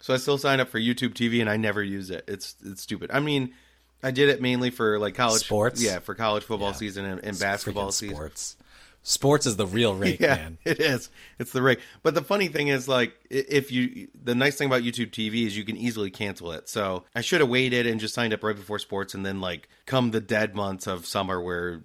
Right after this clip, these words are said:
Speaker 1: you know, all you have is crappy baseball, uh, cancel it. But I've been rolling with it, a-, and, you know, the nice thing, another nice thing about YouTube T V is you can use it multiple places.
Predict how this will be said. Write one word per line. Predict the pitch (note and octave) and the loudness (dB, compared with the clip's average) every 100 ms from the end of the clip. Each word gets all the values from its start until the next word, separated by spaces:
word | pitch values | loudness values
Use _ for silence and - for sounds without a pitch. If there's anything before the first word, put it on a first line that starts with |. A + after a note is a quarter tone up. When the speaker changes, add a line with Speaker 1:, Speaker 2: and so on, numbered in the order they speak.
| - | -16
Speaker 1:
you | F2+ F2+ | -12 -8
know, | D#2 | -6
all | F2 | -4
you | F2+ | -4
have | F2 | -4
is | E2+ | -6
crappy | - F2+ E2+ | -6 -6 -6
baseball, | D#2+ F#2 - F#2 E2+ - _ - | -10 -10 -8 -8 -8 -12 _ -4
uh, | G2 F2+ | -2 -4
cancel | F2+ A#2+ A#2 G#2+ G2 | -4 -2 -2 -2 -4
it. | F#2+ - | -4 -6
But | G#2 G2 F2 _ G2 | -4 -2 -4 _ -8
I've | G#2+ | -2
been | A#2 | 0
rolling | A2 G#2+ G#2+ | 2 2 2
with | G#2 | 0
it, | G2+ G2 | 0 -2
a-, | - F#2 - | -4 -10 -6
and, | G2+ F#2 F2+ F2 - | -6 -4 -6 -10 -2
you | B2 | 2
know, | A#2 G#2 | 2 2
the | A#2+ | 2
nice | B2 C3 | 2 2
thing, | B2+ A#2+ - | 0 0 -2
another | A2 A2 B2+ C3+ | -2 2 2 4
nice | A2 G#2+ | 2 0
thing | G2+ | -2
about | F#2+ F#2 | -4 -4
YouTube | F#2+ G2+ F#2 | -6 -10 -8
T | F#2+ | -6
V | F#2 | -4
is | F#2 | -6
you | F#2+ F2+ | -6 -6
can | F#2 | -6
use | G2+ F#2 | -6 -6
it | F2 | -4
multiple | F#2+ F#2+ E2+ | -4 -6 -12
places. | G2 F2+ - E2 - | -10 -8 -10 -12 -14